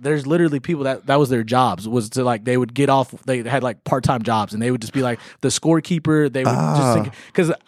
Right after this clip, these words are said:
Speaker 1: as I got older, I would notice, like, the, the older guys would be fighting. Not, or not fighting, but they would be competitive and wanna be like,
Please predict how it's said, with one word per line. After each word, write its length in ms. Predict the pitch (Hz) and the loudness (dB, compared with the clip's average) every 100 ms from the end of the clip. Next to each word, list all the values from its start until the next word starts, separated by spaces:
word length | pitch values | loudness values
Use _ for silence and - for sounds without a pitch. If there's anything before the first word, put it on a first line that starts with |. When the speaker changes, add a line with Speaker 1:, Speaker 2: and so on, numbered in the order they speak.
| - | -2
Speaker 1:
as 160 | 160 156 | 0 2
I 80 | |
got 160 | 151 131 | 2 4
older, 360 | 175 262 151 123 | 4 2 0 0
I 80 | |
would 200 | 139 123 | -2 -2
notice, 280 | 143 160 139 | -4 -4 -4
like, 220 | 127 113 | -8 -10
the, 240 | - 113 127 | -10 -10 -6
the 120 | 139 131 | -4 0
older 340 | 165 185 180 | 2 2 2
guys 440 | 143 127 117 117 | 0 0 -2 -4
would 140 | 123 135 | -8 -10
be 140 | 123 | -10
fighting. 520 | - 131 147 107 90 151 | -4 -2 -2 -4 -12 -4
Not, 200 | 165 156 | -2 2
or 80 | |
not 240 | 185 170 - | 2 0 0
fighting, 240 | 151 160 | -2 -2
but 120 | 139 | -8
they 120 | 147 151 | -6 -6
would 100 | 139 | -6
be 160 | 135 | -6
competitive 580 | 123 127 151 170 131 123 | -6 -6 -4 -4 -6 -8
and 120 | 131 | -6
wanna 100 | 131 | -6
be 80 | 131 | -4
like, 140 | 127 | -6